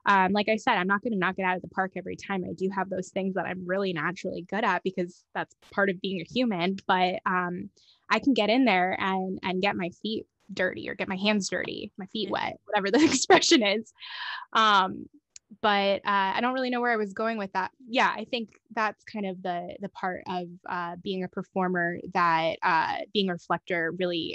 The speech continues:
Speaker 1: adds to. Um, for example, I do, or I did a lot of comedy out here. When I first moved to L A, I was just trying to train and, and, and make connections. And I did, uh, the Second City Hollywood program. Second City is a school of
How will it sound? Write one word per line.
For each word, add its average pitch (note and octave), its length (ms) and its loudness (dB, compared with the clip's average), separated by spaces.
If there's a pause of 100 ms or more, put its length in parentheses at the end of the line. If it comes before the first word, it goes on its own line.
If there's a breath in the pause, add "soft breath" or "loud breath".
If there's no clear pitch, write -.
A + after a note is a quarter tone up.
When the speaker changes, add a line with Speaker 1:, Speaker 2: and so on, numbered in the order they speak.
Speaker 1:
adds F3+ 520 -4
to. F#3 340 -6 (400 soft breath)
Um, F#3 640 0 (180)
for A#3+ 120 6
example, G3+ 720 4 (120)
I G#3 140 2
do, G3 420 0
or F#3+ 160 0
I F3+ 120 0
did F#3 340 -2
a F#3+ 80 -4
lot F3+ 340 0
of F#3 120 -12
comedy A#3+ 420 0
out F3+ 260 -4
here. F3+ 240 -6
When F3 140 -6
I E3+ 80 -6
first G3 300 -6
moved G3 140 -2
to - 120 -4
L F#3 140 0
A, F3+ 160 2
I - 20 -4
was F3+ 160 -8
just - 240 -10
trying F#3+ 200 0
to F3 80 -2
train G3 500 0
and, E3 260 -4
and, F3 320 -6
and F3+ 240 -4
make G#3 200 2
connections. F3+ 920 -4 (440 soft breath)
And F#3+ 220 4
I F#3 120 4
did, F3+ 380 0
uh, F3 280 2 (180)
the F#3+ 60 -4
Second F#3 380 -2
City E3+ 340 0
Hollywood F#3+ 420 2
program. F3+ 460 -2
Second F#3+ 320 -4
City F3+ 260 0
is F3+ 120 -2
a F#3 40 -8
school F#3 260 -4
of F3+ 100 -4